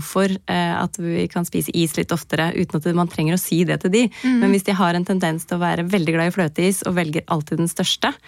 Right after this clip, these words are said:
Speaker 1: så er det jo logisk at det utgjør ganske stor del av kostholdet deres, og
Speaker 2: Mm.
Speaker 1: energiinntaket. Og det er jo ikke noe, de fleste vet jo at ikke det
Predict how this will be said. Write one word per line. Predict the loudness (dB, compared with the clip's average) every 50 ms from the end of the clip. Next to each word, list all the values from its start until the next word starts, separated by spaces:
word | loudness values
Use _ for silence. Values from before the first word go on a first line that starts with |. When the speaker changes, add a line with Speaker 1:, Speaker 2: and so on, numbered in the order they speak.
| -20 -20 -20 -20 -18 -8
Speaker 1:
så | -2 0 2 2 2 2 2 2 0 0
er | 0 0 0 2
det | 2 2
jo | 2 2 2
logisk | 2 2 0 0 0 0 -2 -2 -2 -4
at | -2 0 0
det | 0 0 0
utgjør | 0 -2 -2 -2 -2 -2 -2 -2
ganske | -2 -2 -2 -4 -4
stor | -6 -6 -4 -2 0 0 0 0
del | 0 0 -2 -2 -4 -4 -2 0
av | 2 2 4 2 2 0 -4 -12 -16 -6 -2
kostholdet | -2 -2 0 0 0 2 2 2 2 4
deres, | 2 0 0 -2 -4 0
og | 2 2
Speaker 2:
Mm. | 4 4 4 4 2 2 0 0 0 0 0
Speaker 1:
energiinntaket. | 0 0 0 0 0 0 0 0 -2 -2 -2 -2 -2 0 0 0 -2 -2 -2
Og | 0 2 2 2 0 -2 -6 -18 -20 -20 -20 -12 -4
det | -2 -2
er | -2
jo | -2
ikke | -2 -2 0 2
noe, | 2 2 4 4 2 2 2 2 2 2 0 0 0 0 -2 -4 -4 -6 -6 -4 -4
de | -2
fleste | -2 -2 -4 -2 -4 -4
vet | -2 -2 -2 -2 -4 -6
jo | -4
at | -4 -4
ikke | -6 -4 -2
det | -2 -4